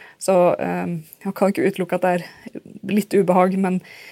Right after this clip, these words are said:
de sykdommene som avdekkes med det er så alvorlige og behandlbare at, eh, det tror jeg man skal strekke seg langt i å, å tillate helsepersonell å gjøre.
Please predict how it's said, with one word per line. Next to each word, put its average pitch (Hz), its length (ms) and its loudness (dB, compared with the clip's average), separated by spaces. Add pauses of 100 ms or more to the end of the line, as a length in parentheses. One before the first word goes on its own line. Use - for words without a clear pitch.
(160)
de 196 160 0
sykdommene 180 580 0
som 180 200 -4
avdekkes 175 500 -4
med 175 140 -2
det 175 80 -2
er 175 100 -4
så - 380 0
alvorlige 170 400 0
og 175 140 -2
behandlbare 170 680 -2
at, - 400 -10
eh, 160 280 -4 (200)
det 160 180 -4 (160)
tror - 180 -4
jeg 156 80 -4
man 151 120 -10
skal 151 340 -6 (920)
strekke 202 280 2
seg 202 140 6
langt 170 300 2
i 185 140 4
å, 175 260 2
å 175 80 -4
tillate 170 600 -2
helsepersonell 160 540 -6
å 165 100 0
gjøre. 151 180 -6